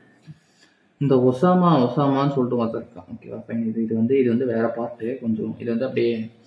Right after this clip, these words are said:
இது வந்து இவ்வளவு நாள் வந்து நம்ம ரியல் லைஃப்ல தான் பேசியிருந்தோம். Instagram பாரு. So, எனக்கு கிடைச்ச ஒரு பெஸ்ட் ஹோமினே சொல்லலாம், பெஸ்ட் நண்பன் சொல்லலாம். இன்னும் பார்த்ததில்ல.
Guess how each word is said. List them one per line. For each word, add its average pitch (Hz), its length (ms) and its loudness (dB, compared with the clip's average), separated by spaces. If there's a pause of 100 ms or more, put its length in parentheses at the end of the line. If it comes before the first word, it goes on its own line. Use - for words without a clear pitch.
(360)
இது 131 100 -8
வந்து 139 160 0
இவ்வளவு 127 280 2
நாள் 127 120 6
வந்து 127 200 4
நம்ம 156 240 4
ரியல் 135 220 4
லைஃப்ல 123 180 -2
தான் 113 220 -2
பேசியிருந்தோம். 113 420 -6 (560)
Instagram 127 500 2
பாரு. 101 220 -6 (1600)
So, 123 540 2
எனக்கு 123 280 2
கிடைச்ச 160 180 0
ஒரு 139 140 2
பெஸ்ட் 120 320 0
ஹோமினே 139 460 2
சொல்லலாம், 113 540 0
பெஸ்ட் 110 260 -2
நண்பன் 120 380 2
சொல்லலாம். 110 380 0
இன்னும் 120 220 -4
பார்த்ததில்ல. 110 600 -2